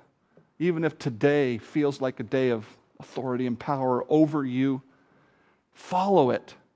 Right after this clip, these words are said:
Trust God and let Him give you His freedom in that. Heavenly Father, I just thank you so much for helping us to follow your authority,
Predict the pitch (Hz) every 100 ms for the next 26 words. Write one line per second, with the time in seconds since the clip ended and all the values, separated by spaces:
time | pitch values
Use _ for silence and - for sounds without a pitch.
0 | _ - - 220 226 - 151 160 160 143
1 | 110 104 - _ - - _ 139 127 135
2 | 175 170 143 175 170 127 117 147 160 139
3 | 123 139 160 147 - 143 127 117 - 127
4 | 120 104 104 - - _ _ - 202 196
5 | 175 170 175 180 _ _ - - - _
6 | _ _ _ _ - - - - - -
7 | - - _ 151 185 151 - - 175 180
8 | 135 120 - 180 170 175 151 - - -
9 | - 180 - _ _ _ _ _ _ _
10 | _ _ _ _ _ _ _ _ 135 117
11 | - 180 180 139 127 - 131 - 143 139
12 | 135 120 131 156 165 156 123 - - 131
13 | 131 110 104